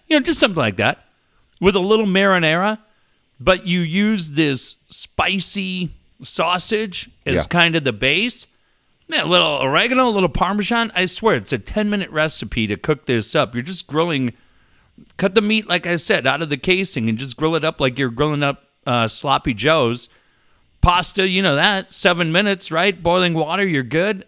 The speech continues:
Speaker 1: And bring it all together. Holy cow, it's the best. So, yeah, an Italian Thanksgiving, forget it.
Speaker 2: Yeah.
Speaker 1: Like, have turkey and ham or whenever later. Fire up the lasagna, you're good to go.
Speaker 2: <laughs>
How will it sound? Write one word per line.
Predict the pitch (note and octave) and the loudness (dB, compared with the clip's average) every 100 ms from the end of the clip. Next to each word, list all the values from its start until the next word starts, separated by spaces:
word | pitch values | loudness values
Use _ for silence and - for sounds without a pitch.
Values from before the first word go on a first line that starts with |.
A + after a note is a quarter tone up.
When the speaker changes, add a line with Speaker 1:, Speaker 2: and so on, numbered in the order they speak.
| - | -6
Speaker 1:
And | B2 A2+ G#2+ | -4 -2 -2
bring | F#3 G3+ | 0 0
it | E3+ | 0
all | E3+ | 0
together. | D#3+ C#3 E3 F3+ | 0 -2 -4 -6
Holy | - B3 A#3+ E3+ | -4 0 2 0
cow, | D3 G3 F3 | -4 -4 -4
it's | C3 | -6
the | - G#2+ | -8 0
best. | F3 F3 C#3 - _ _ _ _ _ _ | 2 2 0 -4 _ _ _ _ _ _
So, | A#3+ | 2
yeah, | C4 D#4 D#3+ | 4 4 4
an | C#3 C#3+ | 0 0
Italian | C3+ - F3+ A#3 A#3+ | -2 0 2 2 0
Thanksgiving, | A#3 A#3+ G#3+ - B3 C4 | 0 0 -2 0 0 0
forget | - E3+ F3 A3+ | -2 0 2 2
it. | E3+ - _ | -2 -16 _
Speaker 2:
Yeah. | - C3+ | 0 0
Speaker 1:
Like, | C#3 - | 0 -2
have | F3+ F3+ D3 - _ | 0 0 -4 -16 _
turkey | - F3+ - D3 | -2 -2 0 2
and | B2 | 2
ham | C3+ D3 D3 B2 | 2 2 2 0
or | |
whenever | B2 C#3+ C#3 E3 A#2 | 0 2 2 2 0
later. | G#2 D#3+ D#3+ A#3+ | 0 0 0 -4
Fire | - C3+ F3 | -4 0 2
up | E3 | 2
the | - | 2
lasagna, | A2+ D#3+ - D#3 E3+ B2+ | 2 2 2 2 2 2
you're | A2 | 0
good | B2 | 0
to | A#2 | 2
go. | C#3 D3+ | 2 2
Speaker 2:
<laughs> | A2+ | 2